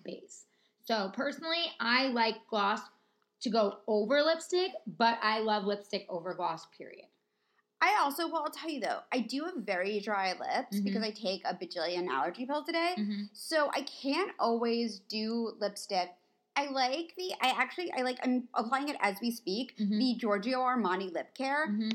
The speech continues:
Speaker 2: because it's a lip gloss. It does stay on. It's not a long-lasting one,
Speaker 1: Mm-hmm.
Speaker 2: but it does stay on, and it's very moisturizing.
Speaker 1: Mm-hmm.
Speaker 2: So it just sort of depends. Like, if I'm just gonna walk my dog, I'm probably not going to apply lipstick. But if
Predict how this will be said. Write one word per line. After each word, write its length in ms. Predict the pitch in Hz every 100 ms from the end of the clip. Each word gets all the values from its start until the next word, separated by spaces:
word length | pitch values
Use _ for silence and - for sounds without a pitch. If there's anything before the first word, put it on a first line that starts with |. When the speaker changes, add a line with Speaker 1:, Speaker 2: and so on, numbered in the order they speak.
| 233
Speaker 2:
because 460 | 277 320 277 254 -
it's 160 | 240 233
a 40 |
lip 220 | 202 185
gloss. 280 | 269 269 302 -
It 160 | 330 -
does 280 | 277 392
stay 280 | - 415 381
on. 220 | 220 214 -
It's 140 | 320
not 180 | 370 453 427
a 40 |
long-lasting 680 | 247 240 208 226 269 277 226
one, 200 | 185 180
Speaker 1:
Mm-hmm. 140 | 208 208
Speaker 2:
but 100 | 269
it 120 | 277
does 220 | - 262 269
stay 200 | - 330
on, 280 | 208 220
and 120 | - 240
it's 180 | 226
very 260 | 190 190 214
moisturizing. 800 | 190 147 160 - 240 262 330 349 392
Speaker 1:
Mm-hmm. 240 | 226 220 233 - - -
Speaker 2:
So 280 | - 330 330
it 120 | 381 320
just 200 | 359 370
sort 200 | 440 466
of 60 | 330
depends. 480 | 330 311 330 311 226
Like, 160 | 233
if 80 | 269 -
I'm 220 | 277 262
just 180 | 269 330
gonna 220 | 359 359
walk 280 | 254 208 220
my 120 | 226
dog, 380 | 220 135 135 254 -
I'm 140 | 240 226
probably 380 | 208 226 269 240
not 240 | 185 185
going 180 | 202 202
to 100 | 202
apply 280 | 196 180 165
lipstick. 460 | 123 - 269 302 339 _ _ _ -
But 360 | 339 339 -
if 120 | 285